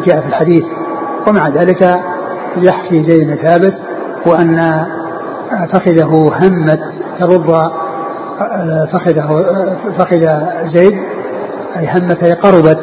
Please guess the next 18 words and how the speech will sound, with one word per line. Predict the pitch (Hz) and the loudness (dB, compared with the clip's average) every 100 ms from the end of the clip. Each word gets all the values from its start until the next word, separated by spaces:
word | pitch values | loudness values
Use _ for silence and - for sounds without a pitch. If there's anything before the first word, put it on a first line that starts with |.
| - | -2
أو | 165 | -4
كادت | 156 180 170 165 160 - - - - - - - - - | 0 2 4 2 0 -6 -12 -10 -10 -10 -10 -10 -8 0
أن | 165 160 151 175 | 0 2 -2 -4
ترضى | 180 180 175 156 151 | 0 2 4 2 2
من، | 156 151 | 0 0
من | 185 | 0
الشدة | 156 - 185 156 165 | 0 -2 -4 2 2
التي | 156 151 165 165 - - - - - | 2 0 2 2 0 -6 -8 -8 -2
تحصل | 185 - 165 | -2 0 0
للرسول | 151 151 - 170 | 0 0 0 0
صلى | 165 156 | 0 0
الله | 156 151 | 0 0
عليه | 143 | 0
وسلم. | 143 160 127 - - - - - - - - - | -2 -2 -4 -6 -10 -12 -12 -12 -12 -12 -12 -2
ومثل | 190 220 220 | 2 6 8
هذا | 190 208 | 8 6
الذي | 196 175 165 | 6 6 2
حصل | 196 190 170 | 0 2 2